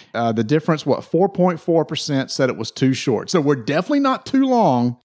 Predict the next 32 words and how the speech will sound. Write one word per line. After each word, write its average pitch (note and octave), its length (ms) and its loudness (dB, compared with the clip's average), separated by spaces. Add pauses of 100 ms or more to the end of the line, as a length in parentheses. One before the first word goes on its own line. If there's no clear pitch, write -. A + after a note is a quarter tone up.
(140)
People G3+ 240 0
would F#3+ 100 2
say F#3 220 2
cut, - 380 -2 (160)
if D#3 160 -2
anything. C#3+ 540 2 (260)
But D3 300 -2
Tony, F3+ 200 2
we're, D#3 240 4
we're D#3+ 140 2
right D3 180 4
in C#3+ 60 2
that C3 160 -2
sweet C3+ 260 -4
spot. A2 300 0
And D3+ 280 0 (220)
this A3+ 300 0
is F#3 120 2
one F#3 200 2
of F#3 80 2
the - 40 -8
things E3 260 -2
that A2+ 100 0
has A2 120 -4
not C3+ 280 -2
changed C3+ 360 -2
since A#2+ 200 -4
our B2 120 4
so, A2+ 220 -2
st-, - 320 -6
show B2 240 4
started. G2+ 500 0